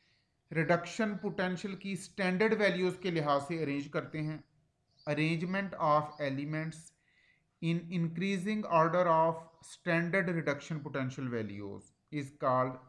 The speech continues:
electrochemical series। Look at this table।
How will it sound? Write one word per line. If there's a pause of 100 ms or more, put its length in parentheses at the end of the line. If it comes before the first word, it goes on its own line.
electrochemical
series। (160)
Look
at
this
table।